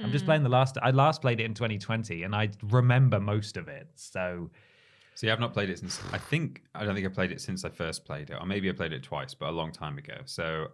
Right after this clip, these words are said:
Speaker 3: I'm kind of looking forward to playing it, actually, and just having a little refresher and going
Speaker 1: Yeah.
Speaker 3: through it again. I think
Speaker 1: It's
Speaker 3: I'll get a bit more out of it.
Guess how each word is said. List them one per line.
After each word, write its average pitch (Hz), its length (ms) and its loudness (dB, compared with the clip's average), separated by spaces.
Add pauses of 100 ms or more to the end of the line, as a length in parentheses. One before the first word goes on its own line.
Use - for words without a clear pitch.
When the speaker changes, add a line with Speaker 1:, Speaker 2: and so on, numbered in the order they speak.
Speaker 3:
I'm 90 460 -2 (480)
kind 123 160 4
of 107 60 0
looking 95 220 -4
forward 87 260 0
to - 40 -18
playing 69 280 -6
it, 67 40 -10
actually, 67 320 -10
and 71 80 -10
just 73 140 -12
having 76 260 -8
a 71 40 -10
little 69 340 -12 (600)
refresher 82 680 -8
and 82 120 -14
going 78 200 -6
Speaker 1:
Yeah. 98 100 -6
Speaker 3:
through 82 140 -8
it 78 100 -10
again. 73 320 -16
I - 320 -18
think 180 100 -4
Speaker 1:
It's 165 120 -4
Speaker 3:
I'll - 60 -4
get 69 60 -6
a - 20 -12
bit - 140 -8
more 76 120 -8
out 76 160 -6
of 76 100 -12
it. 69 120 -10